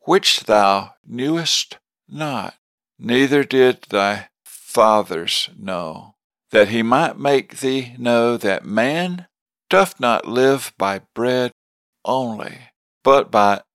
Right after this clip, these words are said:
every word that proceedeth out of the mouth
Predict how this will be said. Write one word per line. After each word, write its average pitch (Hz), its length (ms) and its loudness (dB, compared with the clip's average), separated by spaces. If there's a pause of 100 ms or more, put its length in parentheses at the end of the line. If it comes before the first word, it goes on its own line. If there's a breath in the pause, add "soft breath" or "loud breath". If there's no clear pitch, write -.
(240)
every 175 580 -2 (440)
word 110 580 -2 (460)
that 104 300 0 (100)
proceedeth 107 1080 -4 (320)
out 151 340 0 (160)
of 123 120 -14
the 101 100 -4
mouth 113 560 -4